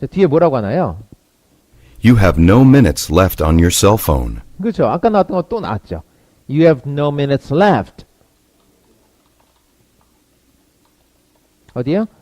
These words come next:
Speaker 1: "On your cell phone." 그러니까 뒤에 당연히 뭘 물어봤을까요? "충전하시겠어요?" 이런 거 나왔겠죠. 요, 요 전화가 살렸다 그래서 "saved by the bell." 이렇게 되는 겁니다. "Saved by the bell." 그,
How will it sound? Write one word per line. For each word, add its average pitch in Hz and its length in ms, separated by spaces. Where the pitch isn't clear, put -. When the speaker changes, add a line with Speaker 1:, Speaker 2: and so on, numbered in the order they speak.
Speaker 1:
"On 208 320
your 202 380
cell 254 280
phone." 90 280
그러니까 - 180
뒤에 196 140
당연히 165 300
뭘 143 200
물어봤을까요? 104 680
"충전하시겠어요?" 196 1000
이런 127 200
거 120 60
나왔겠죠. 95 480
요, 165 220
요 175 180
전화가 143 380
살렸다 202 400
그래서 117 200
"saved 127 520
by 147 200
the 147 160
bell." 82 440
이렇게 143 200
되는 123 160
겁니다. 76 340
"Saved 117 400
by 123 160
the 120 120
bell." 82 180
그, - 140